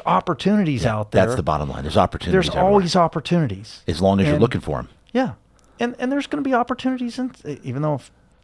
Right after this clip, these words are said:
Speaker 1: in stocks and bonds and all that too, you've, you've gotta look for 'em. You've gotta do your research, and some of it's timing. So when people talk about real estate, what, you talking about single family?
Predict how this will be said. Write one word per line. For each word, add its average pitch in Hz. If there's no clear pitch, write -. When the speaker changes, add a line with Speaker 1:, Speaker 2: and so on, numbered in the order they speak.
Speaker 1:
in 196
stocks -
and 170
bonds 165
and 170
all 165
that 233
too, 151
you've, 185
you've 175
gotta 175
look 180
for 170
'em. 196
You've 151
gotta 160
do 165
your 185
research, 175
and 180
some 214
of 208
it's -
timing. 196
So -
when 156
people -
talk 180
about 127
real 170
estate, 113
what, 147
you 139
talking 110
about 90
single 104
family? 262